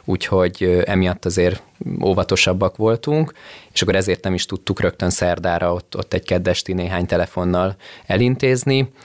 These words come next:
úgyhogy szerdán összegyűltünk, és akkor igyekeztünk alaposabban átgondolni a, a szempontokat,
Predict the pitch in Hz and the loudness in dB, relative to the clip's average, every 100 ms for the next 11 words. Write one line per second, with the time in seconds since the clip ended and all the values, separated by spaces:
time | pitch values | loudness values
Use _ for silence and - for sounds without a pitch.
0 | - - - - - 98 - 90 92 - | -20 -20 -20 -14 -6 -4 0 0 0 0
1 | 101 95 95 101 - 110 104 95 95 87 | 2 2 0 0 0 -2 0 0 0 -4
2 | 85 - 107 87 85 87 - 92 92 87 | -4 -4 0 2 2 0 0 0 2 0
3 | - 82 90 85 85 85 - 90 90 87 | -2 -4 -4 -2 -4 -4 -2 0 2 2
4 | 90 90 - - - 90 85 - 87 - | 2 0 -6 -20 -4 0 0 0 0 2
5 | 110 120 110 98 95 - 90 - | 2 2 0 2 0 0 -2 -2